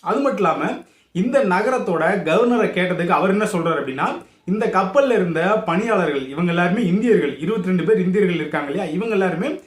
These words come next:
எங்களுக்கு முன்கூட்டியே தகவல் சொன்னதுனால அந்த பாலத்து மேல எந்த வண்டியுமே நாங்க விடல, அதனால யாருக்குமே எந்த சேதாரமும் இல்லாம தப்பிச்சுட்டாங்க.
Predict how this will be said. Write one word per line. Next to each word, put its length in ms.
எங்களுக்கு 340
முன்கூட்டியே 500
தகவல் 400
சொன்னதுனால 420
அந்த 260
பாலத்து 500
மேல 180
எந்த 360
வண்டியுமே 560
நாங்க 340
விடல, 280
அதனால 560
யாருக்குமே 600
எந்த 200
சேதாரமும் 540
இல்லாம 420
தப்பிச்சுட்டாங்க. 640